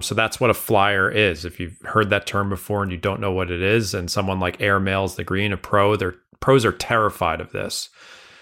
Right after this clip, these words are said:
because they know the ball is just gonna come out higher with less spin. And, you know, if they're spinning a seven iron sixty-five hundred, and all of a sudden it's spinning, like, four thousand, I mean, that thing could go forever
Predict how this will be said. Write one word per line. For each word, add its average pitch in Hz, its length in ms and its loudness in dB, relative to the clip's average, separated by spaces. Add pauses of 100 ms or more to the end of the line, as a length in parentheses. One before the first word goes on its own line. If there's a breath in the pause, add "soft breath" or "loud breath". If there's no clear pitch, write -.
(340 loud breath)
because 113 280 4
they 117 140 6
know 117 160 6
the 107 80 2
ball 107 240 6
is 104 100 0
just 104 160 -2
gonna 104 160 0
come 101 200 -2
out 101 120 2
higher 104 360 2
with 90 120 -4
less 95 220 2
spin. 107 680 -2
And, 95 600 -2
you - 80 -6
know, 95 80 0
if 92 80 -4
they're 113 120 2
spinning 110 340 2
a 95 40 -2
seven 104 380 0
iron 104 240 2
sixty-five 101 720 0
hundred, 113 560 0 (500 soft breath)
and 104 80 0
all 107 140 4
of 101 60 2
a 101 60 0
sudden 107 300 2
it's 92 140 -2
spinning, 101 400 0
like, 90 220 -2
four 101 360 2
thousand, 107 600 2
I 107 80 -4
mean, 95 140 0
that 107 220 0
thing 117 160 2
could 101 140 -4
go 98 180 2
forever 92 720 -4